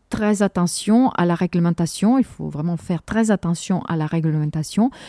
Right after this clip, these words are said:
puisqu'on a des principes comme les principes d'unicité de la protection sociale qui font que,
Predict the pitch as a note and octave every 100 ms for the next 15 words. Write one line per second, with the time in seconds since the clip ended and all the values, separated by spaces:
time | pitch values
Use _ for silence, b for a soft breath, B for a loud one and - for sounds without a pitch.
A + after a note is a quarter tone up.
0 | B - E3 - F#3 A#3+ - - - F#3
1 | F3 E3+ E3 D#3+ C4 B3 E3 D#3+ E3+ E3
2 | D3+ D3 D#3+ D#3+ D3+ D3+ - E3 F3 E3
3 | F#3+ G3 - F#3+ - F#3+ D#3+ D#3 E3+ F3+
4 | F#3+ - F3 - E3 - F3+ A#3+ - -
5 | - F#3 A3 - F#3+ A#3+